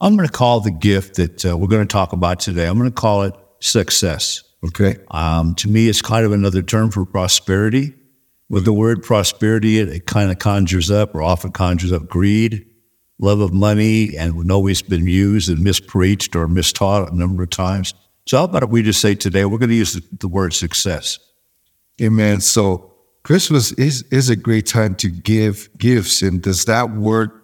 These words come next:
Speaker 2: say, does the word of God say believers are to be successful? That's a good question right there.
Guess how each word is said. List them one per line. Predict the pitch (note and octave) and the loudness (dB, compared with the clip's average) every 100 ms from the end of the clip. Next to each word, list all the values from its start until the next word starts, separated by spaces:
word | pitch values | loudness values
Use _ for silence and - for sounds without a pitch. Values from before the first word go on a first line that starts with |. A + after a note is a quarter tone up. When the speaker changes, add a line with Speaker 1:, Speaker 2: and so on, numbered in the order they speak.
| _ _ _ _ _ _ | _ _ _ _ _ _
Speaker 2:
say, | - - A#2 A2 G#2+ F#2 - | -4 0 2 2 2 0 -2
does | A2 G#2+ | -2 0
the | |
word | A2+ C#3+ | 2 2
of | D#3+ | 0
God | A2+ G#2+ G#2 G2+ | 0 0 0 0
say | - A2 A2 G#2 F#2+ - _ | -2 2 2 2 0 -6 _
believers | - A2 A2+ A2 G#2 - | -2 0 2 2 0 0
are | G#2 | -2
to | F#2+ | -2
be | F2+ G2 | -2 -2
successful? | F#2+ - E2+ - - G#2+ - F#2 | 0 0 -2 0 0 0 0 0
That's | G#2+ D3+ | 2 2
a | D3+ | 0
good | A2+ G#2+ | 0 -2
question | - A#2 - A#2+ | 0 0 2 0
right | C3 F#2 - | 2 0 0
there. | F#2+ F2 | -2 -2